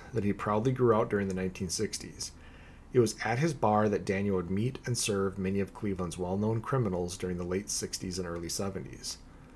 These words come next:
When the Hells Angels moved into Cleveland and began a campaign of murder and bombings, they often hung out at Red's Tavern. One man was murdered in the bar after claiming to be a member of the Hells Angels, but it was discovered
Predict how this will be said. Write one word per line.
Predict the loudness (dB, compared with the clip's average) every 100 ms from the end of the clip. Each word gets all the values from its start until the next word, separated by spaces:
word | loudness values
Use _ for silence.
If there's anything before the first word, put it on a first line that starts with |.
| -20 -18 -4
When | 0 2
the |
Hells | 6 6 6 6
Angels | 4 4 4
moved | 2 2 2
into | 0
Cleveland | 0 0 0 2 0 0
and | -2
began | -2 0 0
a | 0
campaign | -2 -4 -2 0 0
of | 0
murder | 0 0 2 2
and | 2 0
bombings, | 2 2 -2 -6 -6 -4
they | -4
often | -2 -4 -2
hung | -2 0 2
out | 2 2
at | 0 -2
Red's | -4 -4
Tavern. | -4 -4 -4 -8 -12 -14 -16 -10
One | -2 2
man | 4 4
was | 2 4
murdered | 6 8 6
in | 4
the |
bar | 4 4 4 4
after | 2 -2
claiming | -6 -4 0 2
to | 2
be | 2
a | 2
member | 0 0 0
of | 0
the |
Hells | 0 0 2
Angels, | 2 2 0 -2 -6 -14 -18 -18 -20 -10
but | -2 2
it |
was | 2
discovered | 2 0 2 4 4 2